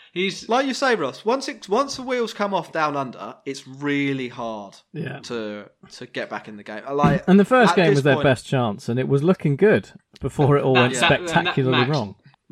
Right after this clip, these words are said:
Speaker 1: that is exactly that point. They literally, they looked like they had it. They bowled Australia. They had a first innings lead. No one gets a first innings lead in Australia and then literally squanders it as badly as Aus-, as India did.
Speaker 2: Yeah.
Speaker 1: Um,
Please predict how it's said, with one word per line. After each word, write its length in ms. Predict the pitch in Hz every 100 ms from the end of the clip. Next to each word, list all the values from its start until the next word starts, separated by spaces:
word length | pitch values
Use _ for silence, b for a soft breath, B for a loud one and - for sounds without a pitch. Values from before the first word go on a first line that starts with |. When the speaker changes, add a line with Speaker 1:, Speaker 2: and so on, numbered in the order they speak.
| 151
Speaker 1:
that 180 | 175 147
is 100 | 131
exactly 500 | 120 135 143 143 123
that 220 | 117 -
point. 260 | 107 90 - _ -
They 200 | 143 143
literally, 420 | 156 - 123 123
they 40 |
looked 300 | 143 160 -
like 120 | 127 113
they 60 |
had 200 | 123 120
it. 120 | 101 131
They 100 | 139
bowled 360 | 165 170 139
Australia. 340 | 143 160 139 127
They 80 | 143
had 100 | 151
a 40 |
first 380 | - 180 165 160
innings 280 | 147 127 127
lead. 360 | 151 110 - _ b b b
No 260 | 156 180 202
one 260 | 170 139
gets 280 | 123 135 139
a 40 |
first 280 | 135 143 131
innings 240 | 135 123 131
lead 160 | 143
in 60 | 120
Australia 480 | 120 - 127 104 101
and 80 | 113
then 180 | 113 117
literally 300 | 123 - 117
squanders 520 | 139 - 139 135 117 117
it 100 | 120
as 80 |
badly 560 | - - 139 147 135 135
as 100 | 120
Aus-, 240 | 120 - -
as 340 | 127 120 117
India 280 | 151 160 120
did. 260 | 98 107 104 b b b b
Speaker 2:
Yeah. 240 | 120 120
Speaker 1:
Um, 220 | 117 104